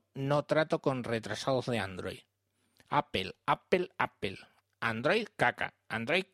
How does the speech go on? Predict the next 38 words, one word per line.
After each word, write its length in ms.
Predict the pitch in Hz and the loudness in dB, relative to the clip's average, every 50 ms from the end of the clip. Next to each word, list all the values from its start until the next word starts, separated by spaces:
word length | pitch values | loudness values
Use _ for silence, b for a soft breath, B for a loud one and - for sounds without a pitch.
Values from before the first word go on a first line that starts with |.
| _ _ | _ _
caca. 1080 | - 147 139 143 - - 156 151 147 139 139 139 135 135 131 131 127 123 120 117 107 - _ _ _ _ _ _ | 4 4 4 4 4 2 4 4 6 6 6 4 4 4 4 4 4 4 2 2 0 -2 _ _ _ _ _ _
Yo 200 | - 139 143 160 | 4 8 8 10
no 140 | 180 185 175 | 10 8 8
te 80 | 185 165 | 8 6
escucho, 580 | 147 - - 123 110 - - 113 101 92 b b b b | 6 4 2 0 0 2 4 2 2 2 b b b b
porque 300 | - 131 123 113 - 139 | 6 6 8 8 8 8
nadie 260 | 147 156 170 180 175 | 10 10 8 8 6
te 100 | 147 147 | 6 4
escucha. 560 | 127 - - - 107 98 - - - 92 90 - _ - | 2 2 2 0 0 0 2 2 2 2 0 -2 _ 6
Bueno, 320 | - 147 143 - 90 - b b b b | 8 8 8 8 4 -4 b b b b
menos 320 | - 120 123 127 127 127 120 | 0 2 6 6 6 6 6
los 280 | 127 131 131 123 - | 6 6 6 4 4
que 180 | - - 127 120 | 2 2 2 4
te 120 | 110 127 | 6 6
lamen 280 | 131 143 156 160 165 156 | 8 8 8 8 6 6
el 200 | 143 127 120 110 | 4 4 2 2
culo. 360 | - 110 104 98 95 92 b b b b | 2 2 4 4 2 0 b b b b
Pero 180 | - 123 120 123 | 4 6 6 8
ya 160 | 131 147 156 | 8 8 8
te 100 | 156 160 | 8 6
digo 220 | 165 175 180 170 - | 8 8 8 6 8
que 200 | - 135 131 127 | 6 6 6 6
yo 340 | 135 160 185 208 233 247 - | 8 8 10 10 8 6 4
no 160 | 151 147 151 | 4 4 6
te 120 | 147 147 139 | 6 6 4
escucho, 400 | - - - 113 104 - - 117 | 4 4 2 0 2 4 4 6
y 80 | 120 | 6
en 100 | 127 131 | 6 6
especial 580 | 131 - - - 147 135 - - 170 160 156 151 | 4 4 4 4 4 4 6 8 8 8 8 6
no 60 | 160 | 6
he 40 | 180 | 4
escuchado 600 | 175 - - 185 160 - - 139 120 117 120 117 | 4 6 6 4 6 6 8 8 8 8 6 6
tu 160 | - 135 131 | 4 4 6
podcast 380 | - 175 - - - 135 127 123 | 8 8 8 6 4 4 4 4
número 340 | 143 165 180 170 151 143 123 - | 4 4 6 8 8 8 6 8
cuarenta 600 | 143 139 135 131 127 127 131 135 131 120 131 127 | 8 8 8 8 8 6 2 0 2 6 6 8
y 60 | 135 | 8
dos, 320 | 139 175 214 233 - - | 8 8 8 6 4 -2